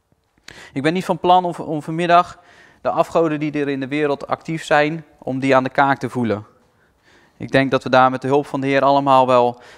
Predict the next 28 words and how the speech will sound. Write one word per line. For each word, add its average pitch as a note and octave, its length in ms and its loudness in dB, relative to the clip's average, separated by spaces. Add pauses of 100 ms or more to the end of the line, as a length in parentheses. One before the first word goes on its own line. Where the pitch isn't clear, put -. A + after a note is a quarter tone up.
een B2 100 -6
helder B2+ 300 2
zicht - 280 -6
op C#3+ 80 -8
hebben. G#2+ 300 0 (600)
Maar C3+ 140 2
wat D#3+ 140 4
ik - 260 -8 (960)
wel, D#3+ 400 2
wat D3+ 180 2
mij D3+ 100 0
aanges-, F3+ 440 0
aansprak F3+ 500 2
in E3+ 80 -4
dit D#3 100 -6
gedeelte, F3+ 600 0 (1000)
is - 120 -4
eigenlijk E3 360 2
een, D3+ 280 -6
een D3+ 180 -8
houding F#3 480 2
wat E3+ 140 -2
er D#3+ 60 -4
bij D#3 140 4
ons F#3+ 220 -2
zo F#3+ 220 4
snel E3 280 2
insluipt. F3 800 -2